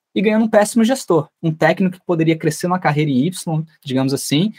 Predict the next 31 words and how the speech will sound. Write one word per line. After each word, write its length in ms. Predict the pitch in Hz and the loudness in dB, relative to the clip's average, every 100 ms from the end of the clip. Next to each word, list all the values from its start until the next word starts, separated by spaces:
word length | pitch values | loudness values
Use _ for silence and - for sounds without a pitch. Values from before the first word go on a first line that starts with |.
| - | -2
poderia 340 | 143 139 151 175 | 2 4 6 4
ir 280 | 139 160 | 4 2
lá 120 | 180 165 | 4 4
na 120 | 156 | 2
contribuição 520 | 160 156 147 143 151 | -2 -4 -4 -4 -2
individual, 440 | 143 160 165 165 | -2 0 2 2
acaba 260 | 196 185 180 | 2 0 0
tendo 200 | 180 180 | -2 -4
que 100 | 170 | 0
virar 200 | 160 156 | 2 2
pra 180 | 156 151 | 4 4
área 140 | 151 | 4
de 60 | 156 | 2
gestão 300 | 170 - 180 | 0 0 0
ainda 140 | 208 | 0
sem 220 | - 196 | -2 -2
conhecimentos 640 | 214 220 190 190 185 180 180 | 0 0 0 0 0 0 0
de 140 | 196 | 2
gestão. 440 | 233 233 165 139 156 - - - | 0 0 0 0 -2 -16 -20 -2
E 100 | 208 | 2
isso 180 | 208 - | 2 4
é 20 | |
muito 220 | 226 220 - | 2 2 0
perigoso, 560 | 240 269 214 190 156 _ - _ | 0 4 4 4 0 _ -20 _
porque 460 | 151 - 175 185 - _ _ _ - | -4 4 4 4 0 _ _ _ -2
farinha 300 | - 214 254 | 4 4 4
pouca, 300 | 247 220 247 | 4 4 4
meu 100 | 254 | 2
pirão 240 | 254 233 | 2 0
primeiro, 380 | 226 302 190 143 | 0 2 2 4
né? 240 | 127 202 | 2 0